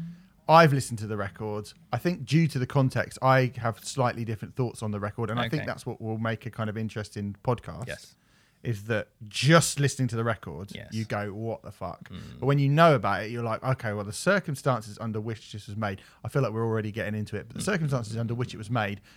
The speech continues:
Speaker 1: means that I can't think of another band who have made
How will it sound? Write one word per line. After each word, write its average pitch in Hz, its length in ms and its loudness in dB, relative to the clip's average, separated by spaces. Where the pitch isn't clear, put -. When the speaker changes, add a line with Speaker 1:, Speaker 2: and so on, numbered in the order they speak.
Speaker 1:
means 123 400 -2
that 120 200 0
I 180 300 10
can't 156 340 8
think 143 240 4
of 123 120 0
another 120 260 0
band 104 480 2
who 135 200 6
have 113 260 0
made 113 380 2